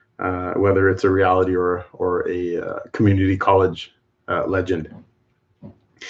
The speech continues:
وَنَهَى عَنِ الْإِنْتِبَاذِ فِي الدُّبَّاءِ وَالْمُزَفَّةِ. And the Prophet sallallahu alaihi wasallam forbade, uh, um, <coughs> soaking fruit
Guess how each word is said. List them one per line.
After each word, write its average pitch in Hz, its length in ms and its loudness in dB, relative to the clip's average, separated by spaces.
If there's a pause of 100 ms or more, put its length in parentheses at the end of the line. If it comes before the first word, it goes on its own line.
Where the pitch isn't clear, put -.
(300)
وَنَهَى 147 420 8
عَنِ 139 100 4
الْإِنْتِبَاذِ 131 720 4
فِي 113 240 -4
الدُّبَّاءِ 110 480 0
وَالْمُزَفَّةِ. 110 1200 -2 (460)
And 101 120 -4
the 107 40 -2
Prophet 131 280 0
sallallahu 127 500 2
alaihi 123 320 2
wasallam 117 480 -2
forbade, 107 560 0 (100)
uh, 98 380 -2 (100)
um, 92 480 -6 (540)
<coughs> - 240 0 (380)
soaking 147 420 4
fruit 139 340 2